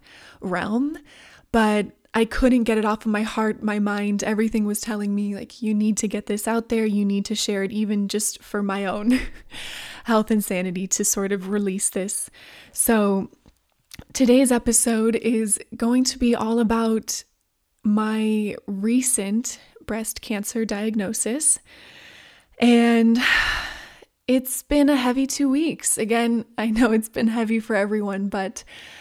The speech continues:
um, two weeks ago, I did receive a positive breast cancer diagnosis, and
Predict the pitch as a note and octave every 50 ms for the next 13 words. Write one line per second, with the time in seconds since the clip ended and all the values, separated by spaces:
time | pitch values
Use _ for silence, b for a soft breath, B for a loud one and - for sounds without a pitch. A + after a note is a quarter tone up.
0 | B B B B B B - G#3+ G#3 G3+ G3+ F#3+ F#3+ F#3+ F#3 F#3+ A#3 _ _ _
1 | _ _ _ _ - - _ _ _ _ - - - A#3 A3+ A3+ A3+ G#3+ - -
2 | - A3+ G#3 G#3+ G#3 G3+ G#3 A3 A#3 - - A3 G#3+ F#3 - G3+ G3+ G#3 A3 A#3
3 | A3+ - A3 A3 G#3+ G#3+ - - - G3+ G#3 G#3 - A3 A3+ A#3 A3+ - _ _
4 | - - G3+ F#3+ G#3+ - - - _ - - G#3+ G3+ G3 - G#3+ G3+ F#3+ G3+ F#3+
5 | F#3+ F#3 G3+ G#3 D3+ F3+ - - - A#3 B3+ C#4 - - B B B B B B
6 | B B B B B B B _ - A3 A3 G#3+ G#3+ G#3 G#3 G3+ G3 G3 G3